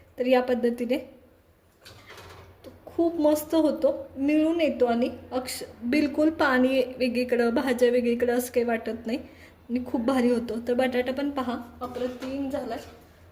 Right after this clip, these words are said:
तर मी थोडंसं रस्सा पण तुम्हाला काढून दाखवते. तर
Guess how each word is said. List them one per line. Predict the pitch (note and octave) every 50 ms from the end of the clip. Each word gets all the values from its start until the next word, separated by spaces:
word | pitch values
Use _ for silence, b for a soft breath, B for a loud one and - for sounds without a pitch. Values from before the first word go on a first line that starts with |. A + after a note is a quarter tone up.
| b b - - -
तर |
मी | A#3+ A#3+ B3+
थोडंसं | B3 B3+ C#4 B3 B3 B3+ B3+ - - D4 - - - - - - -
रस्सा | - B3+ B3+ B3+ - - C#4 C4+
पण | - C#4+ D4
तुम्हाला | D4+ D4+ B3+ A#3+ A#3+ A#3+
काढून | A#3+ A#3 A3+ A3+ A3+ A#3
दाखवते. | A3+ A3 A3 G#3+ A3 - - B3+ E4 - - - - - - - - - -
तर | A#3 A#3+